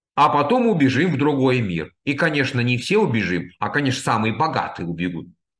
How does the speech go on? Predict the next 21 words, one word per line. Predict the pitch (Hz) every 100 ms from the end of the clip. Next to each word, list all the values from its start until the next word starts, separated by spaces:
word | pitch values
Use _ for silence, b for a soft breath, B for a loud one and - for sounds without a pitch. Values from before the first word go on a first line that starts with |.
| _
которые | - 113 117 113
нажили | 131 113 101 92 82 -
нечестно | 127 135 135 110 - 104
достояние | 101 - 113 98 85 82 87
своё. | - 98 87 - - _ _ B B B B B
Самый | - 113 147 165 160
главный | 127 131 160 156 156
безбожник, | 151 127 135 92 87 165 151 147 135
которого | 127 147 147 139 135 135 - -
большевики | 104 143 135 143 139 131 135
величали | 123 120 117 120 120 110 92 B B B
создателем | - - 117 110 80 117 147 - 113 110 107 107
у-, | 110 95
материалистического | 110 117 113 107 110 107 104 - 165 123 120 104 - 107 92 -
учения | 101 87 151 175 160 151 151
о | - 95
высшей | 76 117 139 - 113
нервной | 95 98 117 95 101 101 82
деятельности, | 117 107 - 87 85 82 117 -
Иван | 107 - 123 160 151 131 -
Павлов, | 101 110 110 95 85 71